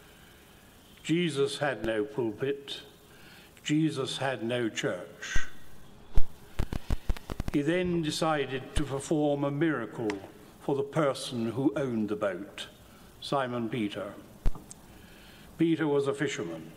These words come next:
He and his fellow fishermen had fished all night and caught absolutely nothing. However, Jesus persuaded Peter,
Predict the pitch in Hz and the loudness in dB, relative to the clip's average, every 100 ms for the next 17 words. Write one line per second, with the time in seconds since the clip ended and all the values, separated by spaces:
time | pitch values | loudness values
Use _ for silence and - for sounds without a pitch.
0 | - - - - - - - - - - | -18 -18 -20 -2 6 6 4 -8 -8 -2
1 | 143 147 151 143 127 131 - 165 147 139 | 8 10 10 6 -4 0 2 2 2 4
2 | - 156 - 143 143 143 135 147 147 - | 6 6 10 10 10 6 4 6 4 4
3 | - 151 - - - - - - - - | 2 6 6 4 -4 -16 -18 -18 -20 -2
4 | - 190 180 165 131 90 156 - - - | 2 4 4 4 2 -4 -8 0 0 0
5 | 131 120 - 165 151 165 - 131 127 - | -6 -8 -4 0 6 8 8 4 -4 -6
6 | - 127 113 - 120 107 - 95 80 - | -4 -4 -2 -2 -2 -4 -6 -10 -12 -16
7 | - - - - - - - - - - | -20 -20 -20 -20 -20 -18 -18 -18 -20 -20
8 | - - - - 151 151 147 151 151 - | -20 -20 -18 -2 0 2 2 0 -2 -6
9 | - - - - - 160 147 147 151 - | -12 -16 -18 -6 0 2 2 -2 -4 -8
10 | - - - 143 - 147 143 143 - 151 | -12 -12 -6 6 6 8 4 2 4 8
11 | - 135 | 8 6